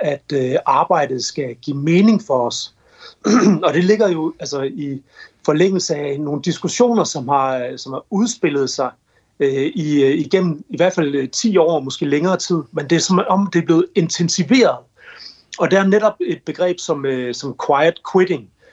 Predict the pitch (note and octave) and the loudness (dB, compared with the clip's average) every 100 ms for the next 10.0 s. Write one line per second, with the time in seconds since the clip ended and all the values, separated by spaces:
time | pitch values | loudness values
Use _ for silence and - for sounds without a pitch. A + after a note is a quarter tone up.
0 | _ _ - C#3 C3+ C3 C3 - - - | _ _ -4 -2 -2 -4 -4 -6 -8 -6
1 | C#3+ E3+ F3 D#3 - D3+ D3 E3+ - C#3+ | 0 0 2 -2 -2 -2 2 2 0 -4
2 | D3 - F3 D#3 F3+ G3+ G#3 _ _ A#3 | -4 -2 2 2 0 -4 -6 _ _ 2
3 | G#3 - _ _ _ _ - D#3+ C#3+ _ | 2 -2 _ _ _ _ -4 -2 -2 _
4 | _ _ D#3 C#3 C3 B2+ B2 G#3+ E3 G3 | _ _ -2 0 0 -2 -6 -4 2 4
5 | G#3+ D3 F3+ - _ _ - F3+ E3 A#3 | 2 0 -4 -6 _ _ -4 0 2 2
6 | G3+ D3 B2 - D#3 B2+ D#3+ B2+ - _ | -2 -6 -12 -10 -8 -4 -4 -4 -8 _
7 | D3 C3+ E3 - B2+ B2+ B2+ - _ _ | -6 -2 -2 -2 -4 -4 -10 -16 _ _
8 | _ _ - _ C#3+ C3+ C3+ - - - | _ _ -20 _ -2 -2 -6 -14 -18 -2
9 | D#3+ - F3 G#3 G3 D#3 D#3 D#3+ F#3+ F#3+ | -2 2 0 2 0 2 0 -2 -4 -4